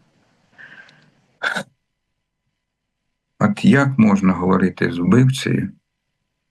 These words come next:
терористом, руки якого по лікті в крові? Спочатку війни з Ук-, Рос-, з Україною, починаючи з дві тисячі чотирнадцятого року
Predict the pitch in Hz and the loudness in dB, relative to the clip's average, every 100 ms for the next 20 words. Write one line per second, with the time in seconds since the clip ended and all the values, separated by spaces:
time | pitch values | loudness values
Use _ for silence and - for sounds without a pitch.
0 | _ _ _ _ _ 101 95 90 107 127 | _ _ _ _ _ 0 2 2 2 0
1 | - 65 67 - _ _ _ _ _ _ | -2 -10 -10 -16 _ _ _ _ _ _
2 | _ _ _ _ _ _ _ _ _ _ | _ _ _ _ _ _ _ _ _ _
3 | - - - 110 110 92 87 - 113 110 | -16 -6 0 2 2 2 2 2 0 0
4 | - - 95 95 - - 135 - 87 92 | 0 0 0 -2 -4 -4 0 0 0 -2
5 | - - - _ _ _ _ _ _ _ | -8 -16 -20 _ _ _ _ _ _ _
6 | _ _ _ _ _ _ _ _ _ _ | _ _ _ _ _ _ _ _ _ _
7 | _ _ _ _ _ _ _ _ _ _ | _ _ _ _ _ _ _ _ _ _
8 | - - 107 104 147 147 - 101 98 - | -8 -2 0 2 2 2 2 2 2 0
9 | - _ _ _ _ _ - 101 104 107 | -10 _ _ _ _ _ 2 4 4 4
10 | 104 92 95 - - 95 - - 92 87 | 4 2 0 -2 0 0 0 -2 0 2
11 | 98 104 110 139 135 - - - - - | 2 2 2 4 2 0 -2 -6 -2 2
12 | 98 98 - - 110 - - - - - | 2 0 -4 -6 -6 -4 -2 -4 -4 -6
13 | 101 - 98 - 107 98 95 - - - | -4 -6 -4 -2 -2 -4 -10 -8 -4 -2
14 | - - - - - | -2 -4 -18 -12 -10